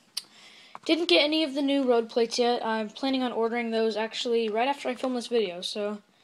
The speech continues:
Um, still don't know if I'm gonna keep the fire station slash police station slash, uh, whatever back there. Probably will build one eventually, but got the taco shop right there.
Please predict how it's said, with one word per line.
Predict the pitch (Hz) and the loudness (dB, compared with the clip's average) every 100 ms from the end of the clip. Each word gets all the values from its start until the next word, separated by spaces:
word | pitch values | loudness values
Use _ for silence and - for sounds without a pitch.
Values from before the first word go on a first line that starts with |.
| _ _ _ _ _ - | _ _ _ _ _ -16
Um, | - 117 - - - - _ _ _ _ _ - - - _ | -12 -12 -14 -20 -20 -20 _ _ _ _ _ -20 -20 -20 _
still | - - 302 | -6 4 4
don't | 320 285 | 6 2
know | |
if | 294 294 | 2 2
I'm | |
gonna | 277 277 | 0 -2
keep | 269 - | -6 -10
the | 240 | -6
fire | - 247 240 | 2 4 4
station | 254 247 247 | 0 0 -4
slash | 226 226 226 | -4 -4 -4
police | 240 233 | -6 -2
station | 233 233 226 | -2 -4 -4
slash, | 220 - - - - - - | -4 -4 -8 -12 -16 -18 -8
uh, | 208 196 196 190 - - | -6 -6 -8 -12 -16 -6
whatever | 214 214 214 208 | -2 -2 -2 -2
back | 208 208 | -4 -4
there. | 214 208 208 - - - - _ _ | -4 -4 -6 -10 -20 -20 -20 _ _
Probably | - 269 277 240 | 0 2 4 4
will | 233 | 2
build | 226 233 | 2 0
one | 233 233 | 0 -2
eventually, | 226 214 208 233 220 | -2 -4 -4 -4 -2
but | 208 202 | -2 -4
got | - 240 | -4 -4
the | 233 | -4
taco | - 240 247 254 | -2 -2 0 -2
shop | 247 247 240 | 2 0 2
right | 240 233 | 0 0
there. | 233 226 226 226 | 2 2 2 0